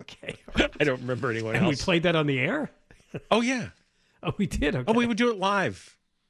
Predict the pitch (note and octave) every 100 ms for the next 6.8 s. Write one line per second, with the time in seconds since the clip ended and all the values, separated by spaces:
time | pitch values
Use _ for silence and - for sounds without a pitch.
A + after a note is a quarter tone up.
0 | _ - _ B2 - B2+ C3+ C3 C#3+ G2
1 | - - - G3+ C#3 D3 - D#4 A3 G3
2 | A3 G3 C3+ A3 G#3+ - E3+ A#2+ A#2 E3
3 | E3 D#3+ G3+ F#3 D#3+ D3 D3+ D#3 B2 -
4 | A2+ B2 A#2 C3 B2+ C3+ F#3 F3 E3 E3+
5 | E3 D#3+ D3+ D#3+ C#3 D#3 C#3+ C#3 C#3+ B2+
6 | A#2+ C#3 C#3 B2+ G#2 D3+ D3